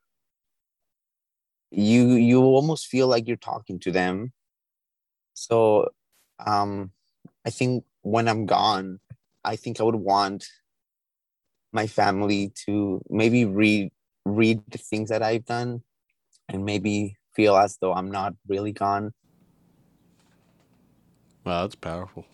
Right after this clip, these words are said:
Speaker 2: <laughs> That's, that's important. I mean, leaving a legacy, especially,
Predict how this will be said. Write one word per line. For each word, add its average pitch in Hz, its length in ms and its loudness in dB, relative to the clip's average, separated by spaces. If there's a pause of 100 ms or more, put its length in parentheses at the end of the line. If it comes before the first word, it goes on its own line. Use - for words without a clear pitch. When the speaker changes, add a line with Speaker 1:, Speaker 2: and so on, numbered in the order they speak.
(160)
Speaker 2:
<laughs> - 720 -6
That's, - 220 -8 (880)
that's 131 260 6
important. 147 460 0
I 104 60 2
mean, 104 260 0
leaving 120 260 0
a 117 60 -2
legacy, 104 720 -4
especially, 92 880 -6